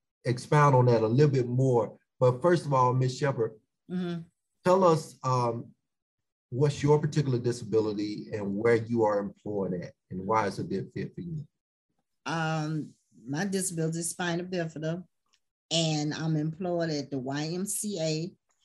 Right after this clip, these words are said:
Speaker 2: in Mountain Brook. I'm a desk attendant, and my job is to greet people.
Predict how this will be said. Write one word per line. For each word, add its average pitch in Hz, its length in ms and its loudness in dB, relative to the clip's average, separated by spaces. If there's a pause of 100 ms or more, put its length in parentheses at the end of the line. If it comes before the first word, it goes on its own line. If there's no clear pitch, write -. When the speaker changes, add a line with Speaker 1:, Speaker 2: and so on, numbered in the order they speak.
(160)
Speaker 2:
in 135 100 -2
Mountain 160 400 -4
Brook. 151 500 -6 (180)
I'm 143 180 -4
a 135 40 -4
desk 139 440 -4
attendant, 165 680 -6 (1200)
and 165 460 0 (1300)
my 190 280 2
job 156 600 -2
is 143 300 -2 (120)
to 135 360 -4 (460)
greet 185 400 -2
people. 214 640 -4